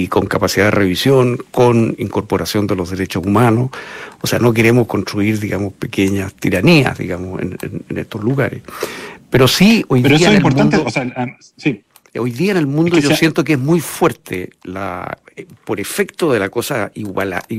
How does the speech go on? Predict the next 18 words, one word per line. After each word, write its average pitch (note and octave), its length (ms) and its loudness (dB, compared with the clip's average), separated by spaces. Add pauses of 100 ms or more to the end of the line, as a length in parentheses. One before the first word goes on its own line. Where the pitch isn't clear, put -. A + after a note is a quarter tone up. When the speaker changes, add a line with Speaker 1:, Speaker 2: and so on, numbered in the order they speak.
(400)
Speaker 1:
y, G#2+ 120 -8 (340)
no A#2+ 80 0
sé, F3+ 160 2
igualadora A2+ 1000 2
que - 140 -16
tiene G#2+ 240 -4
la A2+ 100 -4
globalización, F#2 880 -6 (640)
esta, B2 640 0 (240)
este - 260 -2
reclamo C#3+ 800 4
de A#2 160 0
tradiciones, A#2+ 960 -2
de - 240 -10
grupos, A2 580 -4
de G2 120 -4
pueblos, A2 640 0
de, F#2+ 340 -8